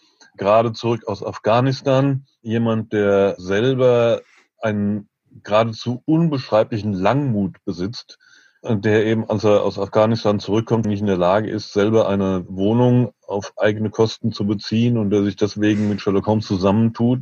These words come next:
damit sie gemeinsam eine Wohnung beziehen und bezahlen können. Das ist dann die berühmte zweihunderteinundzwanzig B Baker Street.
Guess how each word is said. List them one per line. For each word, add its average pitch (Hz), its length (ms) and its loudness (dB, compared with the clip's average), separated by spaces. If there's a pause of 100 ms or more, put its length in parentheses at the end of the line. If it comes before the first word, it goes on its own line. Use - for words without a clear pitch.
damit 107 260 -4
sie 110 80 -2
gemeinsam 110 460 4
eine 95 240 -2
Wohnung 95 560 0
beziehen 95 480 -4 (220)
und 95 160 -10
bezahlen 101 500 2
können. 82 340 -8 (380)
Das 85 260 -10 (140)
ist 87 240 -12
dann 90 220 -4
die 90 60 -2
berühmte 87 320 -4
zweihunderteinundzwanzig 90 920 -4
B 92 160 2
Baker 101 440 2
Street. - 460 -6